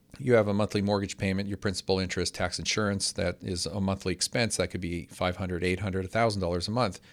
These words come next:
So you wanna make sure you're budgeting for that if and when it happens. So the age of the property, clearly with new construction, which we have a lot of right now, especially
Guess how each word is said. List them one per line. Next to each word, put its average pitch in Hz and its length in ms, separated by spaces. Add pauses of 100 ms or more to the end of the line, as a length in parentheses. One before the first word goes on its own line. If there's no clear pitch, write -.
So - 120
you 117 140
wanna 110 160
make 98 100
sure 101 160
you're 92 120
budgeting 95 360
for 101 160
that 95 240 (180)
if 139 460 (220)
and 101 180
when 95 180
it 90 120
happens. 101 480 (1200)
So 131 520
the 120 140
age 139 160
of 143 60
the 131 80
property, 127 640 (260)
clearly 127 360
with 98 140
new 117 140
construction, 107 640
which 95 160
we 101 80
have 101 140
a 92 40
lot 101 300
of 123 100
right 127 200
now, 120 180
especially 101 680